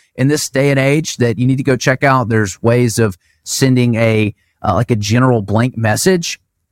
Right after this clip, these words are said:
but changing their name in that general blank message. So if you've got that data, A I can actually pull it and it will insert their name into this blanket message so you can make it more personalized automatically. That's out there. It's really cool. You gotta go check that out.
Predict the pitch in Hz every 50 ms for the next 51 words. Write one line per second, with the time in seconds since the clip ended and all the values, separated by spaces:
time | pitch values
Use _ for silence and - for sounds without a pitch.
0 | _ - 123 117 117 101 - - - - 123 123 131 135 127 143 143 135 117 123
1 | 117 107 104 95 90 90 110 139 180 196 - _ _ _ _ - 127 123 120 117
2 | 113 110 123 131 131 120 104 127 127 92 107 120 123 123 - 151 139 117 - -
3 | 117 113 - 123 117 - 117 110 110 - 139 117 95 90 92 92 117 127 135 135
4 | - 107 117 120 123 127 127 - - 107 117 113 - - 101 98 - - 131 110
5 | 113 123 151 185 170 - _ _ _ _ _ - - 120 113 113 110 110 110 -
6 | - 120 123 - 120 117 120 120 117 113 107 - 117 120 127 131 - - 123 110
7 | 107 104 - 101 107 101 101 107 113 117 117 117 117 110 104 104 - - 110 110
8 | - 120 101 104 - - 104 107 110 101 107 - 110 104 98 - - 101 - -
9 | - 113 107 - 101 101 107 120 127 - - - - 113 104 - - - 123 117
10 | - - 107 101 101 98 95 92 - _ _ _ _ - - 113 110 107 107 104
11 | 104 95 - 92 87 92 117 120 - - - 113 107 101 - 107 101 98 95 -
12 | - - 104 110 104 101 - - 107 98 98 98 - 101 98 92 98 95 - -
13 | 101 - - 92 87 85 76 73 -